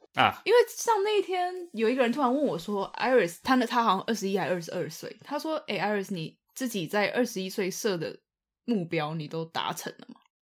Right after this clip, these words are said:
Speaker 2: 我就回想了一下，fuck，我好像还真的达成嘞。
Speaker 1: 嗯哼，哦，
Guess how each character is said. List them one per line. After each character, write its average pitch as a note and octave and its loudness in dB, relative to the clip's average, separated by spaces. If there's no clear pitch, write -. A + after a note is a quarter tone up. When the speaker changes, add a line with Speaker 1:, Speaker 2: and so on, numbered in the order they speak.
Speaker 2:
我 G#3+ -4
就 C4 2
回 A3 6
想 G#3+ 0
了 A2+ -6
一 G3 -10
下， G#3+ -10
fuck， - 6
我 G3 4
好 G3+ 6
像 C#4 6
还 G3+ 4
真 F#4+ 6
的 C4+ 8
达 D#3+ 6
成 - 4
嘞。 - -8
Speaker 1:
嗯 E3 12
哼， A3+ 8
哦， B2+ 6